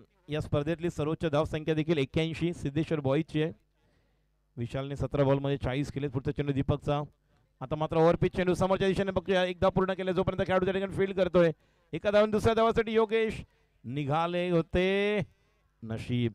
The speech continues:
एक धाव, रनआउट होऊ शकले असते जर चेंडू चांगला थ्रो मिळाला असता ओमकारच्या हातामध्ये. धावसंख्या ब्याऐंशी, या स्पर्धेतली सर्वोच्च धावसंख्या साई माऊलीच्या संघाने केलेली आहे.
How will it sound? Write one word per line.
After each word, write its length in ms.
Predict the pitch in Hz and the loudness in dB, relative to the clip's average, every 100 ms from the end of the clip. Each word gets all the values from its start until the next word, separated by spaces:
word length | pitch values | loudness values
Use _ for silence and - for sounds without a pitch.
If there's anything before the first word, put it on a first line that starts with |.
| - | -4
एक 220 | 127 120 | -6 -4
धाव, 260 | 117 117 120 - - - - _ _ _ _ _ _ _ _ - | -4 -2 -4 -10 -18 -18 -18 _ _ _ _ _ _ _ _ -6
रनआउट 360 | 117 131 139 127 | -4 0 2 4
होऊ 160 | 147 | 2
शकले 320 | 156 143 143 | 2 -2 -2
असते 460 | 139 120 143 127 135 _ _ 127 | -4 -2 -2 -2 -6 _ _ -16
जर 60 | |
चेंडू 300 | 123 131 131 | -8 -6 -4
चांगला 560 | 143 120 127 135 127 113 _ _ | -4 -6 -4 -4 -4 -6 _ _
थ्रो 180 | 123 135 | 0 0
मिळाला 320 | 131 123 139 | 0 -4 -4
असता 320 | 131 - 135 - | -4 -2 -2 -2
ओमकारच्या 460 | - 127 127 123 135 | -8 -6 -6 -6 -6
हातामध्ये. 460 | 113 131 127 120 143 _ _ _ 104 | -6 -4 -4 -4 -6 _ _ _ -6
धावसंख्या 420 | 135 151 147 156 | -6 -6 -4 -2
ब्याऐंशी, 600 | 147 156 165 - 143 147 - _ _ _ _ _ _ _ _ - | -2 -2 -4 0 0 0 -6 _ _ _ _ _ _ _ _ -6
या 140 | 151 | -4
स्पर्धेतली 580 | 165 170 156 180 165 185 | 0 0 2 2 2 0
सर्वोच्च 460 | - 180 185 196 196 | 2 0 0 -2 0
धावसंख्या 640 | 165 185 185 180 180 180 | 4 4 4 2 2 2
साई 300 | - 190 196 | 2 2 4
माऊलीच्या 420 | 190 190 190 190 | 6 6 6 2
संघाने 380 | 185 180 180 175 | 0 0 2 2
केलेली 380 | 175 170 165 165 | 2 4 6 6
आहे. 380 | 156 139 135 | 6 6 2